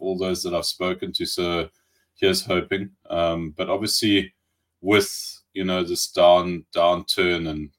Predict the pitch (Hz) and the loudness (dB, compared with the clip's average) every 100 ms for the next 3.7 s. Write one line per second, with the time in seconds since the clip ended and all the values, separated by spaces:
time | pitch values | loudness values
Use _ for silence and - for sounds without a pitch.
0 | - 90 82 - 87 82 82 82 80 82 | -8 -6 -6 -6 -6 -4 -4 -4 -6 -8
1 | - - 80 82 82 - - 90 87 80 | -8 -8 -8 -4 -4 -2 -4 -4 -4 -6
2 | 78 - _ _ _ _ _ _ 87 90 | -8 -14 _ _ _ _ _ _ -2 0
3 | 90 - 87 85 82 - - | 0 -2 -2 -2 -2 -4 -4